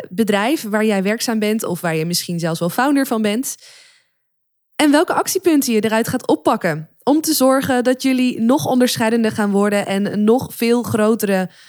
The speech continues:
eh, nog veel meer impact gaan maken met jullie bedrijfsmissie. Oké, dan allereerst wat mij persoonlijk opvalt in de markt, als ik als consument om me heen kijk, maar ook op social media kijk,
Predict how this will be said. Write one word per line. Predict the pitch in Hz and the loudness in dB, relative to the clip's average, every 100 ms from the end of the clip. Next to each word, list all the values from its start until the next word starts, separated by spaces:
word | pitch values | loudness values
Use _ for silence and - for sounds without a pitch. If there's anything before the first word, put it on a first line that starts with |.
| - | -18
eh, | - 185 | -6 0
nog | 254 - | 0 2
veel | 285 330 339 | 2 4 6
meer | 262 226 | 4 4
impact | 220 240 202 - | 0 0 -2 -4
gaan | 190 175 | -4 -2
maken | 165 170 175 170 | -4 -4 -6 -6
met | 180 185 185 - | -4 -2 -2 -4
jullie | 160 170 | -4 -2
bedrijfsmissie. | 160 151 147 147 156 151 - 151 - 123 _ _ _ _ - - - _ _ _ _ - | 0 -2 -2 -2 -2 -4 -4 -8 -10 -16 _ _ _ _ -20 -20 -20 _ _ _ _ -4
Oké, | 214 - 269 208 151 143 | -2 2 2 2 0 -4
dan | - 233 226 185 160 | -2 0 2 0 -4
allereerst | 220 262 262 214 233 285 - - | -2 0 0 0 0 0 -2 -6
wat | 185 | -2
mij | 208 233 254 - - | 0 2 0 -4 -6
persoonlijk | 196 - 233 302 302 247 - | -4 0 4 4 4 0 -2
opvalt | 233 - - 254 277 - | -4 -4 -2 0 0 -2
in | 240 226 | 0 0
de | |
markt, | 185 180 240 - - | 2 2 0 -4 -10
als | - 180 | -8 -6
ik | 180 - | -6 -6
als | - 160 | -8 -8
consument | - 170 160 160 156 208 - | -6 -6 -2 -2 -2 -4 -6
om | 185 | -4
me | 160 | -2
heen | 143 180 | -2 -4
kijk, | 190 214 247 | -4 -4 -4
maar | 202 | -4
ook | 170 165 | -4 -6
op | - | -6
social | 160 160 185 | -6 -4 -2
media | 208 277 269 247 | 2 2 2 2
kijk, | 240 214 214 | 0 0 -2